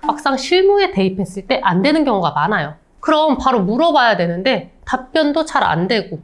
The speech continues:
또 설명하려니 뭘 어떻게 설명해야 될지도 모르겠고, 오프라인의 경우 그냥 화면 보여주면서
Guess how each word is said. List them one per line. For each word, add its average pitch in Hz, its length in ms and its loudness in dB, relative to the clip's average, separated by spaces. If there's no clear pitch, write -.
또 311 100 -2
설명하려니 294 920 0
뭘 190 200 -2
어떻게 311 560 -2
설명해야 320 540 2
될지도 180 300 -4
모르겠고, 269 520 -4
오프라인의 277 600 0
경우 175 520 -2
그냥 214 420 0
화면 330 360 0
보여주면서 202 760 0